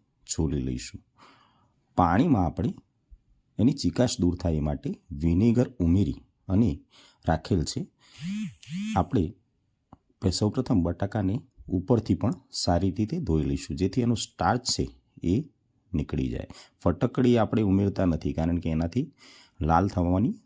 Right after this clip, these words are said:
સંભાવના રહે છે. હવે, અ, તમામ બટાકાને આ રીતે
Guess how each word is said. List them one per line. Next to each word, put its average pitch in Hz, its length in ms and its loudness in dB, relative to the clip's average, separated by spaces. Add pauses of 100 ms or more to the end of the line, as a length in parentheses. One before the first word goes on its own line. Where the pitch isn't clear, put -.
સંભાવના 78 580 -2
રહે 69 260 -4
છે. 208 200 -8 (960)
હવે, 104 360 2 (420)
અ, 95 40 2 (360)
તમામ 117 320 2 (240)
બટાકાને 85 560 -2 (440)
આ 95 80 2
રીતે 98 340 -2